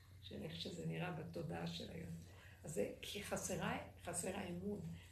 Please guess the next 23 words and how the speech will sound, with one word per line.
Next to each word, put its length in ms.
חסר 280
ההכנעה 640
של 200
הנברא, 500
לתת 400
את 160
הכוח 420
בחזרה 480
למי 220
שברא 400
אותו. 220
ומי 160
שברא 420
אותו 260
לא 280
רוצה 260
את 60
זה 60
לעצמו, 380
לא 140
חסר 440
לו 180
כוח. 340